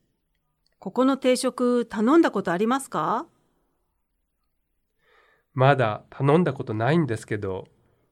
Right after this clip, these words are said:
Speaker 2: 一度頼んでみたいですね。九。
Speaker 1: 社長と話したことありますか？
Speaker 2: まだ話したことないんですけど、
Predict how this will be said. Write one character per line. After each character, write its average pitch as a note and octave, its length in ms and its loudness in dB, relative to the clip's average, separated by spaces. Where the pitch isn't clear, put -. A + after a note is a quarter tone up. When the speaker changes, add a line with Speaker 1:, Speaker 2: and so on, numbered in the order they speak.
Speaker 2:
一 A#2 300 -12
度 A2 400 -4
頼 C#3 260 4
ん F#3+ 60 4
で E3 100 2
み A2 100 -4
た G2 140 -10
い G2 60 -10
で G2+ 80 -16
す - 160 -12
ね。 A2+ 240 -8
九。 C#3 400 0
Speaker 1:
社 F#3+ 200 -8
長 C4 300 2
と B3+ 320 2
話 A#3+ 280 0
し - 40 -12
た C4+ 100 0
こ G#3 80 -4
と F#3+ 140 -4
あ F3 60 -4
り G#3+ 100 0
ま B3+ 120 2
す - 120 -14
か？ F#3 360 -2
Speaker 2:
ま C#3 220 4
だ G#2+ 260 0
話 D3+ 360 -2
し - 20 -16
た D3 80 -6
こ C3+ 100 -12
と A#2 100 -8
な A2+ 180 0
い E3+ 40 4
ん F3+ 80 4
で B2+ 80 -2
す A2 100 -8
け A2 140 -6
ど、 F#2 300 -12